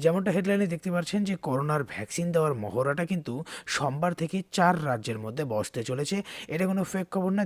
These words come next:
দেখতে পাচ্ছেন নিউজ এইটিন বাংলা নামক একটি দৈনন্দিন একটা সংবাদ মাধ্যমে কিন্তু বলা হয়েছে।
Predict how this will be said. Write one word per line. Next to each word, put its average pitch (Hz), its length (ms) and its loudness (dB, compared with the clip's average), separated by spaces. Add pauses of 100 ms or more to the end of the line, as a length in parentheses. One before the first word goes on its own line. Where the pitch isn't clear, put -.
দেখতে 139 260 -4
পাচ্ছেন 160 240 0 (140)
নিউজ 175 300 0
এইটিন 175 240 -2 (120)
বাংলা 123 300 -2
নামক 147 220 -2 (360)
একটি 143 160 -2 (160)
দৈনন্দিন 165 500 2
একটা 165 120 -2 (120)
সংবাদ 131 340 -2
মাধ্যমে 120 320 -4
কিন্তু 123 140 -4 (120)
বলা 104 220 -2
হয়েছে। 127 260 -2